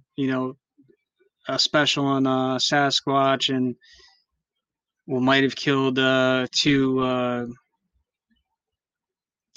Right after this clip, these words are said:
handlers, I guess you could call 'em, um, in California back in ninety-three.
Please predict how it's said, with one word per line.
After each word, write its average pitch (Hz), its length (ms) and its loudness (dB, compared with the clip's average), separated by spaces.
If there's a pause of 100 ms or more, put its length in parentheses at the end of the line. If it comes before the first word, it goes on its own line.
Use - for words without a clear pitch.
(500)
handlers, 139 800 0 (760)
I 135 80 -8
guess 131 240 -2
you 131 120 -2
could - 100 -20
call 131 360 4
'em, 131 140 2 (100)
um, 127 520 0 (1160)
in 139 80 2
California 131 1200 4 (140)
back 135 260 0
in 131 120 2
ninety-three. 135 1000 2